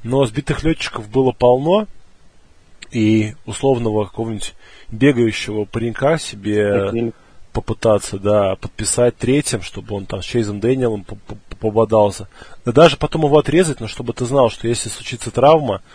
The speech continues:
Speaker 1: ты мог подписать его с улицы. Потому что Чейз Дэниел — это совсем не Митчелл Трубицкий в плане,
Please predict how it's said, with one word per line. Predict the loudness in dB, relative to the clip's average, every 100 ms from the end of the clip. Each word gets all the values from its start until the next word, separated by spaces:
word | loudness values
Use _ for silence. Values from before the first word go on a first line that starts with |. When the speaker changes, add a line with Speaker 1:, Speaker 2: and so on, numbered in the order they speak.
| -20 -20 -20 -6
Speaker 1:
ты | -4
мог | -4
подписать | -6 -10 0 0 0
его | -6 -6
с | -4
улицы. | -2 -2 -6 -8 -10 -12 -20 -18 -16
Потому | -4 -2 -2 -4
что | -2 0 0
Чейз | 0 0 0
Дэниел — | 2 2 4 2 2
это | -4 -4
совсем | -6 -4 -2
не | -2
Митчелл | -2 -4
Трубицкий | -4 -4 -4 -4 -6
в | 6
плане, | 6 8 2